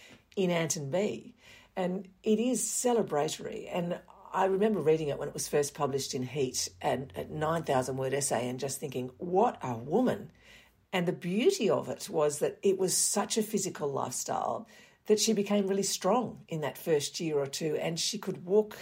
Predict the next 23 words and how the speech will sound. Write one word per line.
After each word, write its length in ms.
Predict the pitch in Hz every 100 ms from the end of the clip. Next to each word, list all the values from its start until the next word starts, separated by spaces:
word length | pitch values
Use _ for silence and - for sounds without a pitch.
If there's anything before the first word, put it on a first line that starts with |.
| -
a 80 | -
lot 200 | 160 -
better, 360 | 156 147 131 -
and 180 | 151 147
she 180 | - 139
could 160 | 127
swim 600 | 123 - 240 226 151 127 - -
again, 440 | 151 139 127 135
and 260 | - 151 143 - - - -
she 320 | - - - 208
felt 300 | - 196 -
healthy 400 | 220 220 208 180
and 120 | 165
beautiful. 460 | 196 220 - 156 -
And 80 |
of 100 | 190
course, 220 | 190 208 202
that's 260 | 175 -
when 120 | 175
she 180 | 180 208
met 220 | 170 -
Mark 240 | 165 165 170
Grounds 640 | 190 254 233 - - -